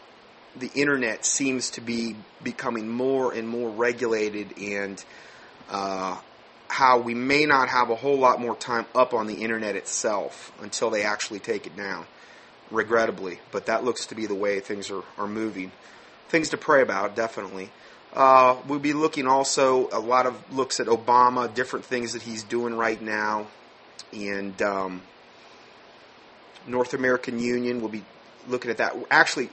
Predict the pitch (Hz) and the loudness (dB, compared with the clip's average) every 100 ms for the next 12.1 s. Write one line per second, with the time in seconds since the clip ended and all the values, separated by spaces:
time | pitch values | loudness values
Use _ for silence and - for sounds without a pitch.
0 | - 127 139 123 127 - 147 123 - 127 | -8 -4 -4 -4 -10 -6 -4 -4 0 0
1 | 117 - 143 135 123 131 120 - 127 117 | 0 -2 -2 -2 -2 -4 -4 -2 0 0
2 | 113 - 107 101 - 123 113 - 113 113 | -4 -6 -4 -2 -2 -2 -4 -2 -2 -2
3 | 117 110 98 113 107 113 - 104 98 95 | -6 -6 -4 -4 -2 -4 -6 -8 -10 -12
4 | - - - - 117 - 131 123 107 - | -14 -20 -14 -6 -6 -2 0 0 -4 -6
5 | 113 110 101 95 - 143 - 113 - - | -6 -6 -8 -10 -6 -4 0 -2 -4 -14
6 | - - - - 107 113 110 120 135 131 | -20 -20 -16 -6 -4 -2 2 6 6 6
7 | 117 107 101 104 127 - 117 - 123 117 | 0 -4 -6 -2 -2 -2 -10 -4 -4 -4
8 | 117 110 123 120 110 104 101 107 110 120 | -6 -2 -2 -2 -4 -4 -4 -4 -2 0
9 | 113 107 117 120 104 - - - - - | 0 2 4 4 2 -8 -20 -20 -20 -20
10 | - - - - - 120 127 143 - 123 | -20 -20 -20 -20 -14 -4 -2 0 0 0
11 | 120 110 123 104 104 127 120 113 117 117 | 0 0 -2 -2 2 2 2 0 2 2
12 | 110 | 2